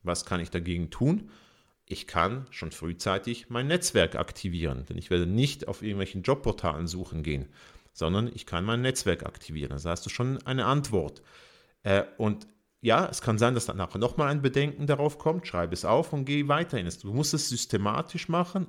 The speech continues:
und du musst es zu Ende denken. Denn wenn du in der Mitte aufhörst, dann haut's dich aber sowas von schnell wieder zurück in diese Gedankenschleife. Du musst es zu Ende denken.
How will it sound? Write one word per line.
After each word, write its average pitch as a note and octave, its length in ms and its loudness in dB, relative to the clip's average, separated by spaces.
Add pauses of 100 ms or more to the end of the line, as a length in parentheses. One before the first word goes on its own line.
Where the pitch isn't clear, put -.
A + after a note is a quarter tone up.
und G3+ 460 4
du B2+ 40 2
musst C#3 300 2
es C#3+ 120 -4
zu - 180 -6
Ende C3+ 260 -2
denken. D#2+ 400 -8 (460)
Denn A2+ 100 6
wenn C3 120 8
du C#3 60 6
in C3 80 4
der B2 80 8
Mitte D#3 260 2
aufhörst, C3+ 600 2 (920)
dann A#2 240 6 (200)
haut's C3+ 300 0
dich C#3+ 300 -2 (260)
aber A2+ 220 4
sowas C3+ 340 4
von B2 160 -2
schnell A#2 360 2
wieder G2+ 200 0
zurück A2+ 500 2 (140)
in G2+ 140 0
diese G#2 180 2
Gedankenschleife. F#2 920 2 (580)
Du G#2+ 80 2
musst C#3 260 6
es C3+ 140 2
zu - 220 -2
Ende B2 280 4
denken. D#2+ 480 2